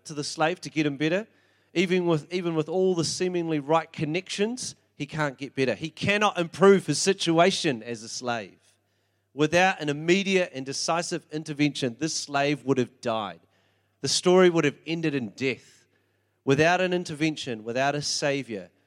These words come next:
we would all be destined for punishment and for the penalty of our sin. But Christ, but Jesus, but Jesus enters the story. Amen? Aren't we glad that he intervened on our behalf?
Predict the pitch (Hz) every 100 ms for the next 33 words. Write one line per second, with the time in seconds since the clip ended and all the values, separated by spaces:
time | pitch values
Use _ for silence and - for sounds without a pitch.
0 | _ _ 123 156 160 139 135 - 151 151
1 | 160 160 151 139 139 127 - 117 92 -
2 | - - 113 - 147 151 - 160 160 -
3 | _ - 110 107 101 - 139 143 135 131
4 | 117 110 - - 101 90 _ _ _ _
5 | _ _ _ _ 165 156 - - - 143
6 | 123 - - - - - - 170 165 -
7 | 147 165 - 110 - - _ _ _ _
8 | 220 240 233 240 269 285 220 - - -
9 | - - _ 226 247 226 233 202 226 -
10 | 254 269 247 156 156 202 220 277 - _
11 | _ - 233 269 262 226 240 254 262 214
12 | 175 226 262 254 214 185 190 226 220 196
13 | 190 190 160 147 165 156 101 - _